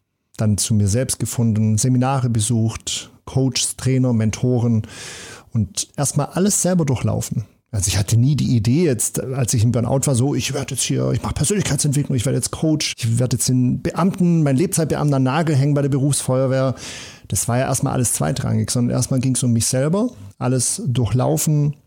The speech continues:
sehr viele Prozesse durchlaufen und das war eben dann auch schmerzhaft. Es ging in die Tiefen, es ging in die Höhen und da dann gemerkt, "Was kann ich, wer bin ich, was will ich, was ist meine Leidenschaft?" Ich kann Menschen gut helfen, ich kann für Menschen da sein, ich habe diese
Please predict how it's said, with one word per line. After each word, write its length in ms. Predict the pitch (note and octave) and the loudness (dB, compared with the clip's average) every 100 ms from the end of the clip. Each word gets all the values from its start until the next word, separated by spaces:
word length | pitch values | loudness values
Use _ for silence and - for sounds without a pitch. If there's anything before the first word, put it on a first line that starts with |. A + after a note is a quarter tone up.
| _ - | _ -10
sehr 340 | A#2+ A#2 B2 C#3 | -2 0 0 0
viele 220 | - B2+ | 0 -2
Prozesse 440 | A2 A#2+ - A#2+ A2+ | 0 -2 -2 -2 0
durchlaufen 580 | G#2+ - A2 A#2 C#3 D#3 | -2 0 -2 0 0 0
und 260 | B2 A2+ | 0 0
das 400 | B2+ A2 - - | -2 -2 -2 -2
war 200 | B2+ B2+ | -2 0
eben 180 | C3 B2 | 0 0
dann 140 | B2 | 0
auch 340 | A#2+ D3 C3+ - | 0 0 0 -2
schmerzhaft. 680 | - C#3+ D3 - A#2 G#2 - | -4 -2 -2 -2 -2 -2 -4
Es 100 | - | -4
ging 240 | C3+ C3 | 0 2
in 180 | B2+ A#2 | 2 2
die 140 | A2+ | 0
Tiefen, 400 | G#2+ - E3+ - | -2 -2 0 0
es 140 | C#3 - | -2 0
ging 160 | B2 | 0
in 60 | A#2 | 2
die 120 | A2+ | 2
Höhen 380 | A2+ E3 E3 D#3 - | 2 2 2 0 -2
und 640 | B2+ B2+ B2 B2 B2 - - - - - - - | 0 2 2 2 0 -6 -10 -20 -20 -20 -20 -8
da 200 | A#2+ B2 | -2 0
dann 220 | D3 C#3+ | 2 2
gemerkt, 720 | C3 B2 B2+ D3 D3 - - - - | 2 2 2 0 -4 -6 -8 -10 -6
"Was 260 | A2+ - | -4 -2
kann 200 | - B2+ | -2 0
ich, 340 | D#3 E3 - - | 0 0 -4 -2
wer 140 | A2+ A2 | 0 2
bin 140 | C3 | 2
ich, 200 | D3 C#3 | 0 0
was 180 | A#2 - | -2 0
will 140 | C#3 | 2
ich, 280 | D3 D3 C3+ | 2 0 0
was 160 | B2 B2 | -2 0
ist 120 | - | 0
meine 160 | A#2 | 0
Leidenschaft?" 640 | G#2+ A2 C#3 C3+ C#3+ C#3+ - | 2 2 0 0 0 -2 -2
Ich 100 | - | -2
kann 160 | A#2+ | 0
Menschen 340 | A#2 D3+ - D3+ | 2 2 2 0
gut 220 | D3 C#3 | 0 0
helfen, 300 | C3+ C3+ C3+ | 0 0 0
ich 80 | A#2+ | -2
kann 160 | B2+ | -2
für 100 | A#2 | 0
Menschen 320 | B2 A#2+ B2 B2 | 2 2 0 0
da 180 | C3+ | 0
sein, 200 | C#3+ C#3+ | 0 0
ich 140 | C#3 C3+ | 0 -2
habe 120 | B2+ _ - | -4 _ 0
diese 400 | C#3+ B2+ B2+ | 0 2 0